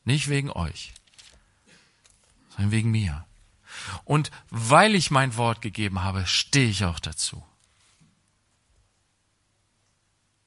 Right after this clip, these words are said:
So ist Gott.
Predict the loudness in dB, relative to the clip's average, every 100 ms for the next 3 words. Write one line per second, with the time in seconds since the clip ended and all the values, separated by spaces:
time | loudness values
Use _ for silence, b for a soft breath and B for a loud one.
0 | _ _ _ _ _ _ _ _ _ _
1 | _ _ -20 b b b -4 4 4 6
2 | 4 2 -2